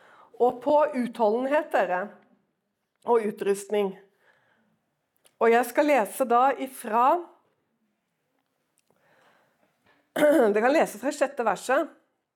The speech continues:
Matteus fireogtyve.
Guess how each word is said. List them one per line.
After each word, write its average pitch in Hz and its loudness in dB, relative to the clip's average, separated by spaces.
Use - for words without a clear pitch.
Matteus 247 0
fireogtyve. 202 -4